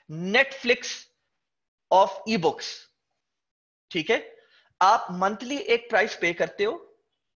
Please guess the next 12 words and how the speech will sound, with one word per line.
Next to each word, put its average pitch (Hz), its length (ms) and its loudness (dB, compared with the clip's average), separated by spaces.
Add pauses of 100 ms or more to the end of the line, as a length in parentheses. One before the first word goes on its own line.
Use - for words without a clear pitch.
(140)
और 190 140 6
उसमें 269 720 -4 (200)
आपको 208 380 4 (260)
number 202 520 0
of 294 180 4 (100)
e-books 220 420 -2
बिल्कुल 190 280 -6
फ्री 180 220 -8
मिलती 123 320 -12
हैं, - 160 -20 (560)
ठीक 170 200 -10
है? 240 60 2